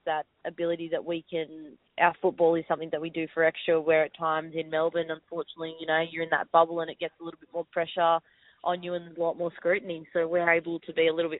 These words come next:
freer in the way that we operate and, and the way that we can be a little bit more flexible around all the girls, where in Melbourne it's not so, um,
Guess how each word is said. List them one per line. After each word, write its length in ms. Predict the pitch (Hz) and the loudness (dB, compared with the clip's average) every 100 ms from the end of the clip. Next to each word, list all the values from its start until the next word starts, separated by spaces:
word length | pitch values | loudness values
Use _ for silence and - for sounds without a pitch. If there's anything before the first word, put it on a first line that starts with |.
| - | -2
freer 300 | 175 175 180 | 0 2 0
in 120 | 170 | -2
the 60 | 165 | -4
way 220 | 165 165 | -4 -4
that 140 | 160 | -6
we 160 | 170 170 | -4 -2
operate 560 | 170 - 180 180 185 170 | -2 -2 0 0 -2 -10
and, 160 | 160 _ _ _ - | -16 _ _ _ -10
and 140 | 170 | -8
the 60 | 160 | -2
way 260 | 160 165 | 0 0
that 140 | 160 147 | -2 -4
we 200 | 165 156 | -6 -8
can 240 | 175 160 156 - - | -8 -8 -10 -18 -8
be 100 | 165 | -4
a 80 | 160 | -2
little 140 | 165 | -4
bit 100 | 165 | -8
more 140 | 156 151 | -10 -10
flexible 420 | 170 165 - 175 170 | -10 -10 -12 -8 0
around 300 | 165 160 160 | 2 2 2
all 100 | 156 | -2
the 80 | 160 | 2
girls, 440 | 165 175 185 208 | 4 4 2 -2
where 200 | 180 156 | -4 -2
in 80 | 156 | -2
Melbourne 300 | 160 160 160 | -6 -8 -10
it's 80 | 160 - | -16 -12
not 160 | 156 - | -14 -8
so, 400 | 170 165 165 170 175 _ _ _ - | -4 0 0 -2 -6 _ _ _ -4
um, 360 | 151 160 165 | -2 -2 -8